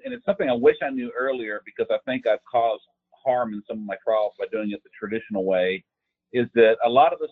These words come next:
trial lawyers, we start off, once we get the jury warmed up, with our worst, biggest problems in the case. Like, my client wasn't wearing a seatbelt. My client was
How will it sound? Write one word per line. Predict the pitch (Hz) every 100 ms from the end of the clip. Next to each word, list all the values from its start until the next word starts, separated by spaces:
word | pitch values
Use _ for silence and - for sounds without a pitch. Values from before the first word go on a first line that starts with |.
| -
trial | 147 135
lawyers, | 127 123 -
we | 120 -
start | 143 151 143
off, | 131 139 135 _ _ _ _ _ _ -
once | 127 123
we |
get | 131
the | 120
jury | 110 127
warmed | 120 117 113
up, | 113 110 - _ -
with | 127 113 101
our | 110 107 - _ _ _ _
worst, | 175 147 151 - _ _
biggest | 131 123 123 _ -
problems | 123 117 110 107 110
in | 101
the | 98 -
case. | 92 85 _
Like, | 95 95 _ _ _ _ _ _ -
my | 117
client | - 123 123 120
wasn't | 117 120
wearing | 113 113 104
a | -
seatbelt. | 117 101 95 92
My | 101 98
client | 113 110 104 110
was | 107